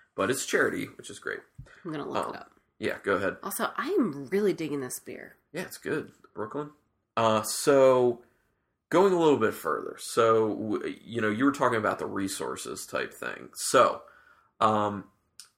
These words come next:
Speaker 1: like we said, some people view this as it's a good thing for things like distribution and Wicked Weed being able to grow. Some people view it as, "I don't even care, you know, it is what it is." And some people are like, "This is bad."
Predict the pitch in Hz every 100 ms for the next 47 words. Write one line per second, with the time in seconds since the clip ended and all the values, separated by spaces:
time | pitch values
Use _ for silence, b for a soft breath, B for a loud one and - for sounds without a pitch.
0 | _ _ _ 127 139 147 143 110 101 139
1 | 139 175 160 131 123 120 117 - 92 101
2 | 98 - - 95 165 165 160 151 139 -
3 | 101 - 101 92 85 98 98 - 98 98
4 | 101 101 104 98 98 87 95 92 95 92
5 | 92 82 87 85 82 76 71 - - 67
6 | 62 - 117 123 117 110 104 B B B
7 | - 104 107 101 98 95 90 78 78 80
8 | - 95 85 82 67 - - 113 107 104
9 | 101 92 78 76 - 90 73 69 64 107
10 | 110 104 90 - 107 113 104 98 90 90
11 | 82 - 101 104 - 101 87 - 82 -